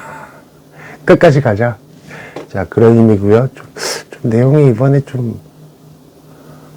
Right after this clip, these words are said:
패러디한 게 좀 센 것 같은데. <laughs> 이러면 안 되는데. 자, 이러면서요. 자, 요번 주 또 번호가 어떻게 나왔는지 이제 여러분의 눈을 이제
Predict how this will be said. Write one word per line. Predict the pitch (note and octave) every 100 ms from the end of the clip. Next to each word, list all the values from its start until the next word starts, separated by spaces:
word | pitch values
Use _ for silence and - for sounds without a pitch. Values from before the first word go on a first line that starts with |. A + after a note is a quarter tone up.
| -
패러디한 | - F3 D#3+ D#3 B2
게 | C3
좀 | - C#3+ - _ - - - - _ _ -
센 | - - E3
것 | D#3+
같은데. | D3 - A#2 A#2 B2+ -
<laughs> | A2 F#2+ - - - - A2+
이러면 | A2 B2+
안 | G2+
되는데. | G2 A2 G#2 A2 C3+ - - - - - - - - - - - -
자, | - G#2+ - -
이러면서요. | G#2+ C3+ B2+ G#2+ G#2 A2 A2 C#3 E3 -
자, | G#2+ F#2 F2+
요번 | F#2+ A2 A2 A2+ F#2+
주 | - C3 A#2 -
또 | -
번호가 | - G#2 A2+ A2 G#2
어떻게 | F2+ - - - A#2+
나왔는지 | G2 F#2+ G#2 F#2+ F2 F#2 A2+ - - - - - -
이제 | G#2+ G2+
여러분의 | F#2+ G#2+ A#2 G#2 A2+ A2+
눈을 | G2 G2 A2 A2 D3 B2+
이제 | F#2+